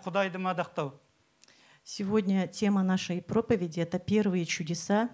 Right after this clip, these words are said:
Speaker 2: первая церковь и прославление Бога.
Speaker 1: Иә, біз, ә, шамамен өткен айдың орталарынан бастап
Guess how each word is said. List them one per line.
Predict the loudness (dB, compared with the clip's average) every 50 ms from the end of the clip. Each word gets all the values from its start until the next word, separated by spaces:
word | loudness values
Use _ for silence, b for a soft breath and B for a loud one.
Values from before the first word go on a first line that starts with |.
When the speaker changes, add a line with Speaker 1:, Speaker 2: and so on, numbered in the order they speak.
| -6 0
Speaker 2:
первая | 2 4 4 4 4 2 0 0
церковь | -2 -2 -2 -2 0 -2 -4 -4
и | -4 -6 -6
прославление | -4 -6 -6 -4 -6 -6 -4 -4 -4 -2 -2 -2 0
Бога. | 2 2 2 2 2 0 -2 -4 -8 b b b b b b b b b b -8
Speaker 1:
Иә, | -4 -4 -4
біз, | -4 -4 -8 -8 -10 -14 -12
ә, | -10 -8 -6 -6 -6 -6 -8
шамамен | -6 -4 -2 -2 -2 -2 -2 -4 -4 -4 -4
өткен | -4 -6 -8 -8 -8 -6 -4 -2
айдың | -2 -2 -4 -4 -6 -6
орталарынан | -6 -4 -2 0 2 4 4 4 4 2 0 -2 0
бастап | 0 -2 -2 -2 -4 -4 -4 -4 -6